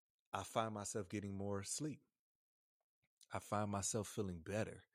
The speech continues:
I find myself having a, a weight lifted off my shoulder. You see, because you can keep telling people something and telling them and telling them and telling them, but eventually you have to understand that that's gotta be something that they wanna do.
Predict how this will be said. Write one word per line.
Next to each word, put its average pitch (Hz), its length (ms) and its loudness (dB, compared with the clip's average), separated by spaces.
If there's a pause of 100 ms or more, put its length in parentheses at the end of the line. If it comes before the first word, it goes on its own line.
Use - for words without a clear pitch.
(340)
I - 60 -8
find 110 380 4
myself 104 440 0
having 98 440 -4
a, - 440 -10
a 92 60 -4
weight 101 300 2
lifted 98 320 -2
off 90 180 -4
my 85 140 -8
shoulder. - 420 -4 (760)
You 101 80 -4
see, 110 160 0
because 98 320 0
you 160 80 0
can 151 140 -4
keep 127 260 0
telling 110 340 4
people 113 380 -2
something 113 480 -2 (260)
and 85 140 -4
telling 110 300 8
them 98 180 2
and 85 100 -2
telling 107 280 4
them 95 140 2
and 82 140 -4
telling 107 280 2
them, 104 180 -2 (1040)
but 143 140 10
eventually 104 720 2 (1040)
you 131 220 2
have 160 240 6
to 131 120 -2
understand 139 460 -2
that 117 180 -4
that's 147 200 0
gotta 131 240 0
be 131 100 2
something 139 360 2
that 127 160 0
they 156 100 4
wanna 147 280 0
do. 208 320 0